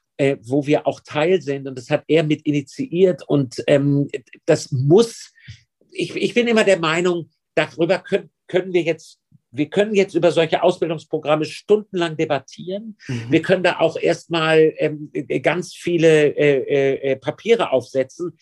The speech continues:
Speaker 1: Wir fangen jetzt einfach mal an mit sowas und mit den Erfahrungen, die wir da haben. Und übrigens auch mal mit, mit dem, mit, wir werden ja auch mal sehen, äh, wie sind da jetzt die Rückläufe? A, wie sind die
Speaker 2: Mhm.
Speaker 1: Erfahrungen,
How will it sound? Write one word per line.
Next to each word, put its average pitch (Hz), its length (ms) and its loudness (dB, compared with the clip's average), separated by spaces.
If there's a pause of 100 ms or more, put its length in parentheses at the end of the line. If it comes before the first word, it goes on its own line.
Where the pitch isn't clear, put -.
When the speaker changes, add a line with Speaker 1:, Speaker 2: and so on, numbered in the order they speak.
(180)
Speaker 1:
Wir 202 220 2
fangen 190 300 -2
jetzt 160 200 0
einfach 160 300 -4
mal 156 120 -2
an 190 220 -4
mit 156 160 -2
sowas 143 400 -2
und 151 220 -10
mit 160 140 -2
den 170 120 0
Erfahrungen, 170 580 -4
die 151 140 -4
wir 151 100 0
da 135 160 -4
haben. 139 560 -12 (300)
Und 151 120 2
übrigens 170 300 2
auch 175 200 0
mal 185 100 2
mit, 165 320 -2
mit 156 200 -4
dem, 151 280 -2
mit, 151 180 -6 (140)
wir 139 200 -2
werden 175 200 2
ja 170 140 0
auch 151 100 -6
mal 156 160 -2
sehen, 156 500 -2 (420)
äh, 143 160 0 (100)
wie 131 280 -4
sind 185 220 0
da 175 60 4
jetzt 170 300 0
die 175 40 2
Rückläufe? 151 640 0
A, 160 240 -4
wie 175 80 -2
sind 98 220 -4
die - 60 -2
Speaker 2:
Mhm. - 60 -4
Speaker 1:
Erfahrungen, 180 800 -6